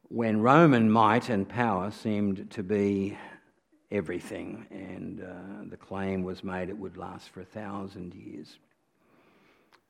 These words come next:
Uh, but we know that the empire crumbled and new empires have come since. And Jesus, your empire will not crumble. We are part of an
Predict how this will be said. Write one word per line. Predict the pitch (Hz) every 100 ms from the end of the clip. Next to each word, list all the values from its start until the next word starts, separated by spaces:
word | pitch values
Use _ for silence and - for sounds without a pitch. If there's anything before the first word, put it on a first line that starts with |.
| - -
Uh, | -
but | 120
we | 107 104
know | 101 101
that | 95 -
the | 101
empire | 98 98 95 95
crumbled | - 120 170 151
and | 113 92 90
new | 87 98
empires | 92 92 95 90 90 87
have | -
come | - 95 90 92 - _ _ _ _ _ _ _
since. | - - - - - - _ _ _ _ _ _ _ _ _ _
And | 101 92
Jesus, | 98 87 92 -
your | 90 85
empire | 87 98 87
will | 87 90
not | 92 -
crumble. | 95 92 98 107 113 - _ _ _ _ _ _ _ _ _ _ _ _ -
We | 104
are | -
part | - 92 90
of | 90 98
an | 92